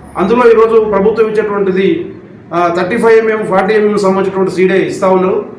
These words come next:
దానివల్ల ఎలాంటి ఉపయోగం ఉండదు. అది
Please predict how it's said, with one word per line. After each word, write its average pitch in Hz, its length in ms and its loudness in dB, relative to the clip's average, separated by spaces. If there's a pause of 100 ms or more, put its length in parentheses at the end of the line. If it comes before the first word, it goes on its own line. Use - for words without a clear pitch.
(120)
దానివల్ల 196 320 0
ఎలాంటి 220 260 2
ఉపయోగం 208 360 2
ఉండదు. 185 380 -2 (380)
అది 202 520 -2